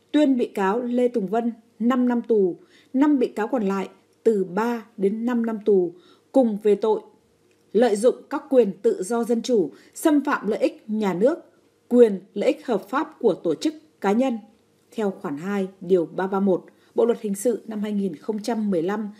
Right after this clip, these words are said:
sửa đổi bổ sung năm hai nghìn không trăm mười bảy. Lê Tùng Vân là đối tượng chống đối, nhiều hành vi làm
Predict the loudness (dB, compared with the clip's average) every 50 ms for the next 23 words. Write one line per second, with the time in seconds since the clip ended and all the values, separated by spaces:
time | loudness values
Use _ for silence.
0 | -20 _ _ _ _ _ 2 4 4 4 4 2 0 -2 -2 0 0 0 0 0
1 | 0 0 0 2 0 0 -2 -4 -4 -6 -4 -4 -4 -4 -6 -8 -12 -10 -8 -8
2 | -6 -6 -6 -6 -6 -4 -4 -4 -4 -4 -6 -6 -8 -10 -14 _ _ _ _ _
3 | _ _ _ _ _ _ _ _ _ _ _ _ _ _ _ _ _ _ _ _
4 | _ _ _ 0 0 2 2 0 -2 -4 -4 -4 -4 -4 -2 -2 -2 -2 -2 -4
5 | -6 -10 -18 -20 -20 -6 _ 4 6 6 6 4 2 -2 -4 -4 -6 -12 -14 _
6 | 0 0 2 4 4 4 4 2 0 -2 -8 _ _ _ _ _ 2 4 4 4
7 | 4 0 -4 -4 -4 -2 0 0 0 0 -2 -4 -4 -4 -6 -8